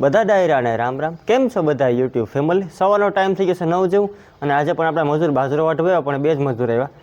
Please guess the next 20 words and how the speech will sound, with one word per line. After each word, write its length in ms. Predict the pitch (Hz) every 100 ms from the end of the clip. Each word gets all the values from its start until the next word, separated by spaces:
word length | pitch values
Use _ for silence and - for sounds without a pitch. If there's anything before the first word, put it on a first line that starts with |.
| -
કારણ 200 | - 170
કે 60 | 160
બે 180 | 151 170
મજૂર 340 | 165 165 165
છે 80 | 185
ને 80 | 165
ગામમાં 440 | 147 151 151 139
લગ્ન 200 | 139 156
છે 100 | 175
ને 60 | 143
તો 80 |
ત્યાં 180 | 127 123
રોટલા 300 | 120 131 139
કરવાના 280 | 123 139 139
છે 80 | 160
ને 60 |
તો 80 | 147
એ 240 | 117 117 120
ત્યાં 260 | 143 147
ગયા, 120 | 151